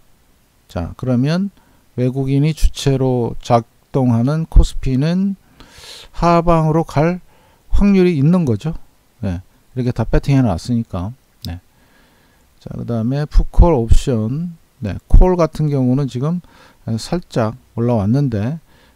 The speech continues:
예, 지금 바닥 다지고 올라가는 모습인데 계속 하락에 대한 반등이냐 아니면 다시 추세적인 상승이냐는 봐야 될 것 같고,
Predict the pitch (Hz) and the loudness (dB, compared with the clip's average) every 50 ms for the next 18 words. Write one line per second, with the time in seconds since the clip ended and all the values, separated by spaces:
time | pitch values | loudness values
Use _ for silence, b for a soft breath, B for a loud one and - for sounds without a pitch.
0 | b _ - 113 107 104 101 - - 131 139 135 127 - - 123 151 147 - - | b _ -8 -6 -6 -6 -8 -8 -6 -4 -4 2 6 6 6 6 4 0 -2 -2
1 | 127 120 117 123 - 151 143 123 123 131 135 131 127 127 131 127 120 113 117 110 | -4 -4 -4 -4 -4 -4 -2 0 0 0 0 0 0 0 0 0 0 -2 -4 -4
2 | - - 113 107 107 110 135 156 160 - b b b b b b b - - 151 | -4 -2 -2 -2 -2 -2 -4 -6 -8 -10 b b b b b b b -2 0 0
3 | 143 156 156 - - - - 185 190 180 170 156 151 131 127 139 143 156 175 185 | 2 0 -2 -4 -4 -2 0 2 2 2 2 2 0 0 0 0 0 0 0 -2
4 | 190 - B B B B B B B B B - - - 135 156 165 185 170 160 | -4 -6 B B B B B B B B B 6 6 6 6 6 4 4 4 4
5 | 131 127 98 82 92 107 113 113 120 123 131 147 170 170 - - 107 101 - - | 2 0 -2 -2 -4 -4 -2 0 2 2 2 0 -2 -4 -4 -4 -6 -6 -6 -10
6 | - - - 160 170 156 139 123 123 123 143 156 165 143 139 143 131 120 113 110 | -10 -6 -4 -2 -2 -2 -2 -2 -2 -2 -2 -4 -4 -4 -2 -2 0 0 0 0
7 | 123 135 123 - 117 113 113 107 107 107 - 131 120 107 92 - _ - 107 95 | -2 -2 -2 -2 -2 -2 0 -2 -4 -6 -8 -8 -6 -6 -6 -8 _ -8 -8 -8
8 | 90 - 117 | -8 -8 -10